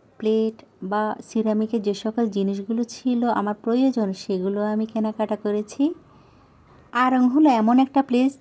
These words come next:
যেখানে আপনি বড়লোক থেকে ফকির হয়ে যাওয়ার জন্য যথেষ্ট। আপনারা যতই ব্যাগ ভর্তি করে টাকা নিয়ে যান না কেন, আসার সময় হয়তো সেই টাকাগুলো ওদেরকে দিয়ে আপনার শখের জিনিসগুলো নিয়ে আসতে হবে,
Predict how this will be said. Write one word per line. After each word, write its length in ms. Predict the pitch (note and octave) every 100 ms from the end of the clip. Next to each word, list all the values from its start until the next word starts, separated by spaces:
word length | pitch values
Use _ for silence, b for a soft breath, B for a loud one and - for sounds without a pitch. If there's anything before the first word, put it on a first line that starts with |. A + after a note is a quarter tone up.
| A3+
যেখানে 440 | A#3 - C#4 B3+ B3 -
আপনি 160 | F#3+ F#3+ F#3
বড়লোক 360 | F#3+ F#3 G3 G3+ -
থেকে 160 | A#3 A#3+ A#3+
ফকির 300 | G#3+ G3 G3+ G3+
হয়ে 180 | A3 A3+
যাওয়ার 220 | A3 G#3+ G#3+
জন্য 160 | A3+ A3 A3+ G3
যথেষ্ট। 400 | F#3+ G3+ - - A3 A#3+ B B B B -
আপনারা 340 | A#3+ - D4+ C4+ D#4+ C4+
যতই 300 | A3 G3+ B3+ C4
ব্যাগ 140 | G#3+ F3+ G3+
ভর্তি 260 | A3+ - A#3
করে 120 | B3+ B3
টাকা 160 | F#3+ G3+
নিয়ে 140 | G#3+ A3+
যান 120 | A#3 A#3
না 60 | A#3+ B3+
কেন, 160 | B3+ A#3+ B3+ -
আসার 180 | F3+ A#3
সময় 220 | C#4 C4 C4+
হয়তো 260 | D4 D4 C4 D4+ D#4+
সেই 140 | C4+ B3+
টাকাগুলো 460 | G3+ F#3+ F#3+ G#3 A3+ A3
ওদেরকে 300 | G3 G#3 B3 A3+ A#3
দিয়ে 220 | C4+ A3+ - -
আপনার 220 | - F#3+ F#3+
শখের 320 | - G#3 A3 G3+
জিনিসগুলো 420 | G3+ G3 G3+ G#3+ G#3+
নিয়ে 180 | G3+ G3 G3
আসতে 240 | G3+ - G#3+
হবে, 240 | A3 G#3